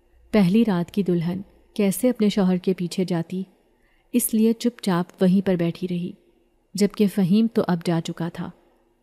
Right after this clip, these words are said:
मुझे रह रहकर ख़ुद पर गुस्सा आ रहा था कि आखिर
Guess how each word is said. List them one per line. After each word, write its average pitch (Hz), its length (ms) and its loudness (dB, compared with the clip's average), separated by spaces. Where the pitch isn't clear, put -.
मुझे 220 220 4
रह 202 240 4
रहकर 190 320 2
ख़ुद 190 180 0
पर 190 180 0
गुस्सा 175 300 -2
आ 170 80 -2
रहा 165 200 -4
था 185 220 -10
कि 254 80 0
आखिर 220 360 0